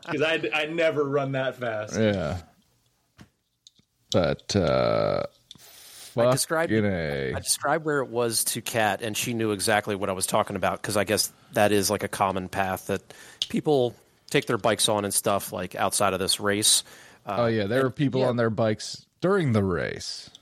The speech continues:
Speaker 3: So, like, that kinda bothered me.
Speaker 2: <laughs>
Speaker 3: That kinda bothered me. It's like, come on, there's clearly a race going on. Can you, like, fuck off with your bike for just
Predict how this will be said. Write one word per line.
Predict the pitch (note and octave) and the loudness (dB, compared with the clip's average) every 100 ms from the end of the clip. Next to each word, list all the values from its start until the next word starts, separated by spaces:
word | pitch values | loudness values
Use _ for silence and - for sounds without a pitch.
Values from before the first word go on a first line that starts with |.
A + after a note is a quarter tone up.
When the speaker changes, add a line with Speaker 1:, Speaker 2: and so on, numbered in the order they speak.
| _ _ - - | _ _ -20 -10
Speaker 3:
So, | - - | -2 0
like, | B3+ B3+ | 0 0
that | E4 | 0
kinda | - D4 F3 | 0 0 2
bothered | B2+ G#2+ G2+ G#3 F#2 | 4 4 4 2 2
me. | |
Speaker 2:
<laughs> | F#2+ A#3+ A3 - G3+ - D3 _ - F3 F#3 F#3 F#3 F3 | 2 2 2 2 2 2 -2 _ -6 -4 -4 -8 -8 -6
Speaker 3:
That | F#4+ D#4+ | -4 -2
kinda | - G#3 F3 | 2 4 2
bothered | B2+ B2 A2 F2+ | 2 2 0 -4
me. | G2+ | -6
It's | A#2+ - | -4 -2
like, | F#3 F#3 - - - | -2 -4 -12 -20 -2
come | - D3+ | 0 0
on, | F#2 | 0
there's | C3+ D#3 | -2 -2
clearly | - A#3+ A3 | 0 0 2
a | D3+ | 2
race | C3+ C3+ | 2 0
going | D#3+ C#3 C#3 | 2 2 2
on. | C3+ C3 | 0 -2
Can | C3 E3 | -4 -6
you, | G3+ | -2
like, | G3+ | -2
fuck | - D#3 C#3 | -2 -2 0
off | B2 B2+ | 0 0
with | B2+ | -2
your | A#2 | -4
bike | G#2+ A2 A2+ | -2 -2 -2
for | - B2+ | -6 -8
just | A2+ A#2 | -2 -2